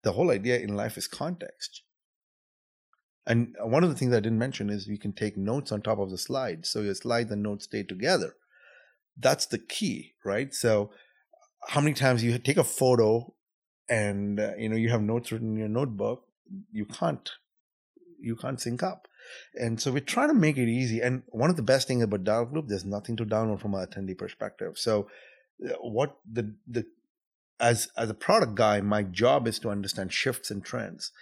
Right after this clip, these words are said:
And there was a time when people were, um, everybody wanted to have an app. Everybody wants a website, right? But there's only so much, you know, how much can you download? Like,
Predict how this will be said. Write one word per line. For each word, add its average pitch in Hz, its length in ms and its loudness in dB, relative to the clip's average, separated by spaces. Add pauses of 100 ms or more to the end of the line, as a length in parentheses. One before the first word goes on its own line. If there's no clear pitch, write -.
(280)
And 107 280 -2
there 107 120 4
was 135 200 6
a 131 60 0
time 113 460 0
when 104 180 0
people 110 260 -4
were, 104 480 0 (380)
um, 92 480 -2 (1300)
everybody 139 260 6
wanted 110 260 -2
to 107 60 -2
have 104 180 -2
an 98 80 -2
app. - 280 -8 (220)
Everybody 127 240 4
wants 110 240 -2
a 107 40 -8
website, 98 560 -2 (180)
right? 95 260 -8 (680)
But 113 260 -6
there's 110 220 0
only 107 200 -4
so 107 200 -2
much, 131 440 -4 (240)
you 98 100 -10
know, 113 220 -8 (180)
how 131 140 0
much 151 200 2
can 120 120 0
you 113 80 2
download? 101 680 0
Like, 107 200 0